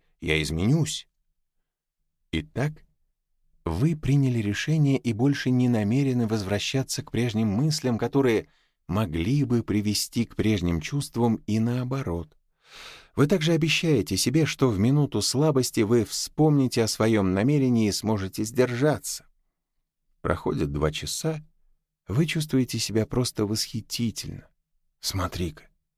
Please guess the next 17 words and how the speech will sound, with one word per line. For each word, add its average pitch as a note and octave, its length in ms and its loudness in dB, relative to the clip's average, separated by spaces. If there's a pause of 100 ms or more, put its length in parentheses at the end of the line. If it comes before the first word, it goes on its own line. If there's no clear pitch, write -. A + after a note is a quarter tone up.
(120)
а - 100 -6
ведь F#2+ 200 -4
это - 160 -4
работает», B2 560 -4
думаете D2+ 520 -6
вы. - 180 -20 (1400)
Вот D#3 200 0
только F#3 400 -2 (140)
клетки, - 640 -4 (600)
увы, E2+ 500 0 (680)
не A#2 220 4
разделяют A2 720 0
вашего D#2 480 -4
восторга. - 640 -8 (720)
За C#2+ 240 0
долгие D2 340 0
годы A#2 380 0